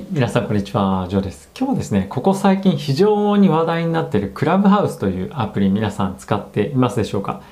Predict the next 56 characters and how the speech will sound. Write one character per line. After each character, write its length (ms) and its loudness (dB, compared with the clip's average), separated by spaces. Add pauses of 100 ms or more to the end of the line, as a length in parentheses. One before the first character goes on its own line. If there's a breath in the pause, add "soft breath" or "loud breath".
(240 loud breath)
僕 160 2
も 120 4
で 60 -2
す 120 -8
ね、 300 0
つ 160 0
い、 300 0
え 260 0
ー、 40 0
数 160 0
週 160 0
間 200 0
前 160 0
ぐ 60 2
ら 100 2
い 20 0
か 100 -2
ら 100 0
使 220 -4
い 60 -2
始 160 -2
め 140 2
て 100 -2
い 180 -2
る 120 2
ん 40 4
で 100 0
す 60 -14
け 120 -4
れ 80 0
ど 80 0
も、 340 2 (300 loud breath)
ま 60 0
あ、 20 -4
た 100 0
く 80 -8
さ 160 2
ん 80 4
の 160 0
ル 140 0
ー 80 2
ム 80 2
が 100 2
あ 60 -2
っ 80 -12
て 80 -4
で 80 -2
す 120 -8
ね、 100 2
ま 180 4
あ、 40 4
例 120 2
え 20 -2
ば 120 0
僕 260 -2
も、 360 0